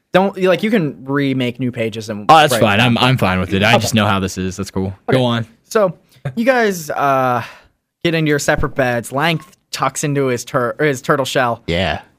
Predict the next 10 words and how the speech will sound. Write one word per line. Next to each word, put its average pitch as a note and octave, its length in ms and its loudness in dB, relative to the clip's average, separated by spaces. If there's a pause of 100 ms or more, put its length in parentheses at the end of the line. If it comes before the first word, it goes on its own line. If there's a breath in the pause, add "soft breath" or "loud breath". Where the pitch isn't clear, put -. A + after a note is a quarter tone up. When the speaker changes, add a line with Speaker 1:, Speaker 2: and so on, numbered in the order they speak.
Speaker 1:
Uh, B2+ 260 0
leaving G#3 280 0
all F3+ 120 2
of D3 60 -4
his C#3 120 -2
stuff - 360 -2
outside C3+ 460 -2
of A#2+ 80 -4
his A2+ 100 -12
shell, A#2 440 -2